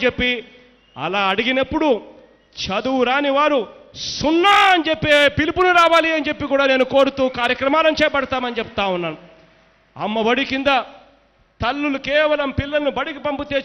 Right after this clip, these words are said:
చాలు, సంవత్సరానికి పదహైదు వేల రూపాయలు ఇచ్చి వాళ్ళని ప్రోత్సహించే కార్యక్రమం చేస్తాం. గ్రామ సెక్రటేరియట్లు, గ్రామ వాలంటీర్లు నేరుగా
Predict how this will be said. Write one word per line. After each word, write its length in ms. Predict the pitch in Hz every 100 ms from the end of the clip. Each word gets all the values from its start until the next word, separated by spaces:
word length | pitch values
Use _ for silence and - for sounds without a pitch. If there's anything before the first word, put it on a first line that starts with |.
| 262
చాలు, 240 | 247 220 - - - _ _
సంవత్సరానికి 800 | - - 196 240 - 240 254 269
పదహైదు 460 | 254 226 240 233 226
వేల 240 | 202 285
రూపాయలు 440 | 285 277 254 254 240
ఇచ్చి 240 | 233 -
వాళ్ళని 280 | 220 214 208
ప్రోత్సహించే 600 | 202 220 247 240 233 226
కార్యక్రమం 600 | 208 208 240 247 269 262
చేస్తాం. 480 | 247 240 247 226 190 - - _ _ _ 127
గ్రామ 460 | 117 147 160 180
సెక్రటేరియట్లు, 1000 | 165 - 170 208 196 196 185 185 170 170 160
గ్రామ 380 | 139 180 180 156
వాలంటీర్లు 840 | 175 220 208 196 196 180 185 147 - - _ -
నేరుగా 880 | 110 120 190 233 226 208 196 185